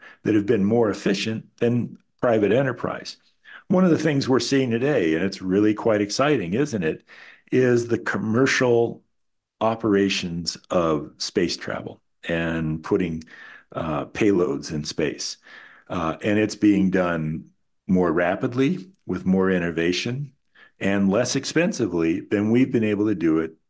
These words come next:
as a government. As a government, we pioneered it, right? Society did that, but then the commercial industries have come in and taken that to the next step. I don't think anyone really would want to argue that private investors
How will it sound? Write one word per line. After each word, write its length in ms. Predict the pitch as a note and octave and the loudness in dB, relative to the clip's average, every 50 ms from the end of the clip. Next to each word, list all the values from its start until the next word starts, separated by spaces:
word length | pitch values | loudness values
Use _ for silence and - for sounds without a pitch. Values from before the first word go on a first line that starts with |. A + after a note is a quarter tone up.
| _ _ | _ _
as 220 | - E2 E2+ D#2+ F2+ | -6 -6 -4 -2 -4
a 40 | F#2 | -2
government. 520 | E2+ G#2+ A#2+ A#2+ A#2 F2+ C#2+ - - - _ - - - - - - - _ - | 0 0 0 0 -2 -4 -6 -6 -10 -16 _ -20 -20 -20 -20 -20 -20 -14 _ 0
As 100 | A2 - | 0 2
a 60 | D#3+ | 2
government, 340 | - G#3+ A#3 A#3+ D#3 G#2+ A2+ | 2 2 2 2 0 2 2
we 120 | B2+ B2+ | 0 0
pioneered 680 | B2 - - D3 B2 A2 F#2+ G2 D3 G3+ D4+ - - | 0 0 0 0 0 0 0 2 2 2 2 2 0
it, 220 | E2+ D2 - - - | 0 -4 -4 -6 -8
right? 280 | - G2+ A#2 D3 - - | -6 -4 -4 -4 -6 -6
Society 640 | - - G2+ G2 - B2+ - - D#3+ D#3 C3 A2+ G2+ | -6 -4 -4 -2 -2 -2 -2 0 0 0 0 0 0
did 240 | E2 F2 F2+ F2 F2 | 2 2 0 2 2
that, 300 | F2+ F2 E2+ E2+ - - _ - - - _ _ - | 0 0 -2 -2 -6 -10 _ -20 -20 -20 _ _ -6
but 120 | A2 G2+ - | -4 -2 0
then 380 | B2+ B2+ B2+ C3 C3 - - - | 0 0 0 -2 -2 -4 -6 -6
the 80 | - - | -6 -4
commercial 540 | - - C#3 C3 C#3 D3+ - - B2+ A#2 | -4 -2 0 0 2 2 0 0 0 0
industries 520 | G#2 G2 G2 G2 F#2+ - - G2+ F#2 F2+ F#2 | 0 0 0 -2 -2 -2 0 0 0 0 -2
have 140 | G2 F2+ - | -4 -6 -4
come 240 | - G2 F2+ F2 | -4 -4 -4 -4
in 320 | E2+ E2+ E2 E2 D#2+ - - | -4 -4 -4 -4 -6 -8 -6
and 180 | - F#2+ E2+ E2 | -6 -6 -6 -2
taken 340 | - F#2+ F2 - F#2 F2 D#2+ | -2 -2 -2 -2 -2 -6 -4
that 220 | E2 D2+ - - | -6 -6 -6 -8
to 100 | - E2+ | -8 -6
the 100 | D2+ D2+ | -6 -4
next 280 | D2+ D2 C#2 - - - | -4 -4 -6 -8 -8 -8
step. 340 | - - F#2+ D#2 - - - _ _ _ _ _ _ _ _ _ _ - - - - _ _ _ | -6 -4 -4 -6 -6 -8 -14 _ _ _ _ _ _ _ _ _ _ -20 -20 -20 -20 _ _ _
I 120 | - A2 | -2 0
don't 140 | B2 B2+ A#2 | 0 0 0
think 200 | B2+ A#2+ G2+ F#2 | 0 -2 2 2
anyone 480 | B2 C#3+ E3 D#3 C3+ B2 A#2 G#2+ G2+ | 2 4 4 4 4 4 2 2 2
really 240 | G#2 B2 C3+ C3+ C3+ | 2 2 4 4 4
would 180 | A#2+ A2 A2 G2+ | 4 2 2 2
want 200 | G2+ G2+ G2 G2 | 2 0 0 -2
to 60 | G2 | -2
argue 720 | - G#2+ G2+ A2 A2+ G2 F2 F#2 E2+ E2 D#2+ D#2+ E2 - - _ _ | -2 0 0 0 0 0 -2 -2 -2 -2 -2 -2 -4 -8 -12 _ _
that 440 | - F2+ F2 E2+ E2 D#2 - - _ _ - | -2 0 0 0 0 -2 -4 -8 _ _ -2
private 360 | - B2+ A2+ A#2 A2+ A2 G2 | 0 2 2 4 2 2 0
investors 680 | G2+ F#2+ G2 F#2+ F#2 F#2 - - E2 E2 - - - | 2 2 2 0 0 0 -2 -2 -2 -2 -2 -6 -12